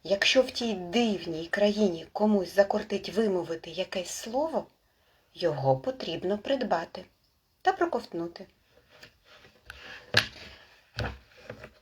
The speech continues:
Знаменита фабрика працює і вдень, і вночі, виробляючи на своїх машинах розмаїття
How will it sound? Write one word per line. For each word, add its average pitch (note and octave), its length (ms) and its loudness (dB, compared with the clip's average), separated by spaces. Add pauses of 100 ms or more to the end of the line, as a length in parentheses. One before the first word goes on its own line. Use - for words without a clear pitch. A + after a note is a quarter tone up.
(920)
Знаменита G3+ 840 2
фабрика A#3+ 760 0 (120)
працює A#3 760 -2
і G#3+ 120 0
вдень, A#3+ 540 4
і A#3+ 80 0
вночі, B3 920 4
виробляючи B3 840 4
на B3 120 -2
своїх A#3+ 440 -6
машинах A#3 640 2
розмаїття C4 1300 0